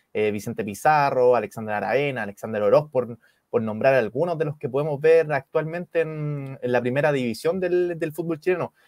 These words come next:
Em, para ti personalmente, ¿qué, qué se siente ver ese salto de lo-,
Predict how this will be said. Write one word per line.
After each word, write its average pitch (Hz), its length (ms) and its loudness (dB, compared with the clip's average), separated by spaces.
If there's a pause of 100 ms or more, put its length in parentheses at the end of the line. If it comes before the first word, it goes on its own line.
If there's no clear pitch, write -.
(200)
Em, 123 300 2
para 120 200 4
ti 185 120 0
personalmente, 185 680 -4
¿qué, 185 600 0
qué 180 120 0
se 185 120 -4
siente 175 720 -2
ver 156 160 2
ese 147 200 -4
salto 180 480 -2
de 170 100 4
lo-, 156 460 2